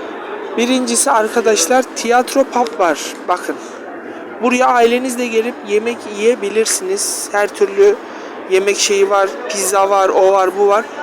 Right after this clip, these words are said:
Keyifli sohbetin adresi diyor. Kalabalık oluyor yani. Bakın hep aile gelmiş. Burada da arkadaşlar ikinci olarak yani bunlar benim, e, ilk tiyatro pub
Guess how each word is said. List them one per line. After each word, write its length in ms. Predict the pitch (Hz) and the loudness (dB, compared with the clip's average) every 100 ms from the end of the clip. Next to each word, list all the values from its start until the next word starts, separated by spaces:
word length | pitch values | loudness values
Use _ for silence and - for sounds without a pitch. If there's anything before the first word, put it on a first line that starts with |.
| - - - | -12 -12 -10
Keyifli 460 | - 240 226 - 254 | -2 0 0 -2 -2
sohbetin 520 | - 233 233 226 269 | 2 0 0 -4 0
adresi 540 | 240 220 220 208 - | 0 2 0 -2 -4
diyor. 220 | 180 202 233 - | -2 0 -2 -2
Kalabalık 540 | 190 190 190 214 240 214 | 2 2 4 2 2 0
oluyor 260 | 175 156 | 0 0
yani. 160 | 151 151 156 | -2 -6 -4
Bakın 220 | 180 175 185 | -4 -4 -8
hep 100 | 165 | -2
aile 340 | 180 175 180 | 0 2 2
gelmiş. 640 | 180 165 156 180 - - - - - - - - - - - - - - - - - - - - - - - - - - - - - - - - - - | 0 -2 -4 -8 -10 -10 -12 -14 -14 -16 -16 -16 -16 -16 -16 -16 -16 -16 -16 -16 -16 -14 -14 -14 -14 -14 -14 -14 -14 -14 -14 -16 -16 -16 -16 -16 -12 -2
Burada 360 | 226 233 269 | -2 2 2
da 100 | 240 | 4
arkadaşlar 720 | 247 247 214 196 208 196 - 220 | 4 4 2 0 0 0 0 -2
ikinci 480 | - - 262 254 | -2 -2 0 2
olarak 440 | 285 240 220 240 - | 4 4 4 2 2
yani 260 | 220 214 | 2 2
bunlar 320 | 226 269 269 247 | 0 0 0 4
benim, 260 | 247 302 320 - - - | 2 2 -4 -12 -16 -4
e, 320 | 190 185 185 180 - | 2 4 4 2 -2
ilk 280 | 247 - | -8 -8
tiyatro 640 | - 254 269 269 285 247 226 - - - | -4 4 4 4 2 2 2 -6 -12 -2
pub 160 | 254 | 0